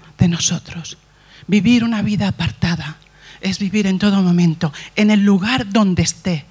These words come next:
en el trabajo. Actualmente se ha puesto de moda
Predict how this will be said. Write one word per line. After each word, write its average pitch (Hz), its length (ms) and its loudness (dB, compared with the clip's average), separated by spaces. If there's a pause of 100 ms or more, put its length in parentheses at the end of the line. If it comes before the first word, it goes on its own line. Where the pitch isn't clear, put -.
(240)
en 208 180 0
el 196 160 0
trabajo. 175 640 -4 (140)
Actualmente 247 800 -2
se 214 180 -2
ha 196 80 -4
puesto 185 540 -8 (200)
de 175 160 2
moda 180 460 2